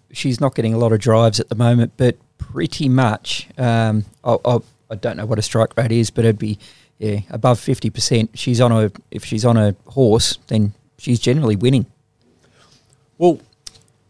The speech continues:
Speaker 2: she w-, was she picking up drives because Matt Rue was suspended? I, I wonder. And Matt Rue's not suspended now. I, I wonder whether,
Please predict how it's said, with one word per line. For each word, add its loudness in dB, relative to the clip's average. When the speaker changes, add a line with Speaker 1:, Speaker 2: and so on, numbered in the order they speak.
Speaker 2:
she 0
w-, -4
was -6
she 0
picking -4
up 2
drives 0
because -4
Matt -2
Rue 0
was -4
suspended? -2
I, -4
I 4
wonder. 0
And -4
Matt 0
Rue's 0
not -4
suspended -2
now. 2
I, 2
I -4
wonder 2
whether, 2